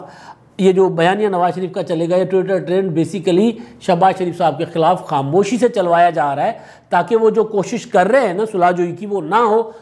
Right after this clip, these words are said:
और मुस्लिम लीग नून का जो बयानिया, जो नवाज शरीफ साहब का बयानिया है, जो कहा जा रहा है Twitter ट्रेंड में कि नवाज शरीफ साहब का बयानिया चलेगा, तो उस बयानिए की आबियारी की जाए, उस बयानिए को आगे बढ़ाया जाए। और शहबाज शरीफ साहब वो जो कोशिशें कर रहे हैं,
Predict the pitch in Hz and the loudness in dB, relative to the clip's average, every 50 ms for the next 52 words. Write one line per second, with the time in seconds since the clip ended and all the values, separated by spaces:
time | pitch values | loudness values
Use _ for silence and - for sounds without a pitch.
0 | - - 185 180 180 196 - - 247 262 254 269 262 240 220 196 190 240 294 311 | -14 -8 -6 -4 -4 -4 -4 -2 -2 -2 -2 -2 -2 0 0 2 2 4 2 2
1 | - 302 285 277 262 226 196 185 175 170 160 151 143 143 156 196 220 208 196 196 | 2 2 2 2 2 0 0 -2 -2 -2 -4 -6 -6 -8 -8 -6 -6 -6 -4 -2
2 | 202 202 202 214 226 240 208 196 208 190 175 180 170 156 151 147 151 147 147 147 | -2 -2 0 -2 -4 -4 -2 0 0 0 0 -2 -6 -4 -2 -2 0 -2 -2 -2
3 | 147 147 139 135 139 156 190 208 190 - - - - _ _ _ - 175 165 190 | -2 -2 -2 -2 0 2 2 0 0 -2 -10 -20 -20 _ _ _ -6 -2 -2 -2
4 | - 208 208 254 277 254 208 180 175 - - 170 165 175 170 170 165 160 151 143 | 2 2 2 2 4 2 0 -2 -2 -4 -8 -8 -4 -4 -4 -4 -4 -6 -4 -4
5 | 147 170 214 214 - - - - _ - 175 190 208 220 214 233 254 214 240 226 | -4 -6 -6 -6 -8 -16 -20 -16 _ -4 0 2 2 2 2 0 -4 -2 0 -2
6 | 220 202 220 196 175 180 180 185 202 214 208 208 202 190 202 196 202 247 254 247 | 0 0 -2 -2 0 2 2 2 0 -2 -2 -2 -2 -2 -2 0 0 0 0 -2
7 | - - - - - - - - - - - 262 226 226 214 214 208 214 240 277 | -6 -20 -20 -14 -12 -12 -12 -10 -10 -8 -6 -2 0 2 2 4 4 2 2 0
8 | 302 302 - - 285 247 202 180 170 175 170 170 170 165 170 190 190 175 220 240 | -4 -4 -2 0 2 4 4 4 2 0 -2 -2 -2 -4 -10 -10 -6 -2 0 0
9 | 254 196 180 180 180 180 185 202 220 233 - 220 202 160 156 165 202 202 190 170 | 0 -2 -2 -2 -2 -2 -2 -2 -4 -6 -4 -2 -2 -2 0 0 0 0 2 2
10 | 165 160 160 160 156 190 214 254 240 - - - - - - 180 175 170 - 208 | 2 2 0 0 0 0 0 0 -2 -4 -12 -20 -20 -12 -8 -6 -4 -2 0 0
11 | 190 185 202 214 220 - - 208 214 226 208 - 208 185 170 165 175 175 160 170 | 2 2 2 0 0 0 -4 -6 -6 -6 -8 -4 0 2 2 2 2 0 -4 -8
12 | 180 160 180 165 - 170 170 - - 160 160 190 165 - - 180 180 190 233 269 | -8 -8 -8 -8 -8 -10 -10 -10 -10 -8 -6 -6 -6 -4 -2 -2 0 2 2 2
13 | 247 240 247 196 160 147 156 165 156 | 2 2 0 0 -2 -2 -4 -8 -12